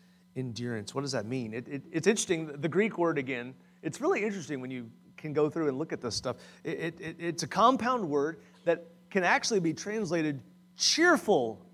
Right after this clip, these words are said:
endurance. That's interesting.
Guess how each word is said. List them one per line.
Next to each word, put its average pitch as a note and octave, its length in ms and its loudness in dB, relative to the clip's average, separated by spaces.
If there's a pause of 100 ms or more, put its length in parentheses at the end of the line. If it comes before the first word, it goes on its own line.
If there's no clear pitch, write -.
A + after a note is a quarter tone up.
(140)
endurance. D3+ 840 -4 (1700)
That's A#3 180 -4
interesting. F#3 440 -4